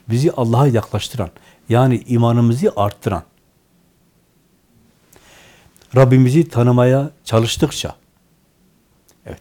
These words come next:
El Esmaül Hüsna'sından, isimlerinden tanımaya çalıştıkça, Allah'ın ayetlerini, vahyini okurken,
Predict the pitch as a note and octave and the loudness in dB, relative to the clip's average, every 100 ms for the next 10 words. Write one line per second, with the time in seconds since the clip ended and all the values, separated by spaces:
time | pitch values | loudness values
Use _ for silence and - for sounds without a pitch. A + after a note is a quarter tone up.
0 | _ - A2 G#2+ - A2 A2 - G#2+ A2 | _ -4 -2 -2 0 0 0 -6 -8 -6
1 | - A#2 G#2 - G2 A2+ A2+ A2 A2 C3+ | -4 -4 -4 -6 -6 -2 0 0 0 -4
2 | C#3+ - _ - A#2 A#2 A#2+ C3+ - B2+ | -6 -20 _ -4 -2 0 0 -2 -4 -6
3 | B2 C#3+ - - - _ _ - - - | -4 -8 -10 -16 -20 _ _ -20 -20 -20
4 | - G#2 A#2 B2 E3+ D#3 A#2 B2 B2 A#2+ | -4 0 2 4 2 0 0 0 0 0
5 | C3 G#2 G2+ A2 - C3+ C#3 B2+ D3 B2 | 0 -2 0 -2 0 0 2 2 0 -2
6 | - | -6